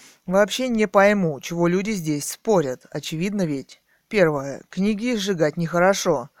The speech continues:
Второе. Шушкевич и Доброхотов облажались по полной.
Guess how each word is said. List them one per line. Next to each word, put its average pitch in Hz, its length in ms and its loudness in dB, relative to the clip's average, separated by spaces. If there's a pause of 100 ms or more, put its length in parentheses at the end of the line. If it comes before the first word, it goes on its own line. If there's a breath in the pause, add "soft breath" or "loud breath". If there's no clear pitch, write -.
(460 loud breath)
Второе. 190 540 4
Шушкевич 175 640 -2
и 165 40 -4
Доброхотов 160 720 -2
облажались 156 640 0
по 190 160 0
полной. 156 640 -2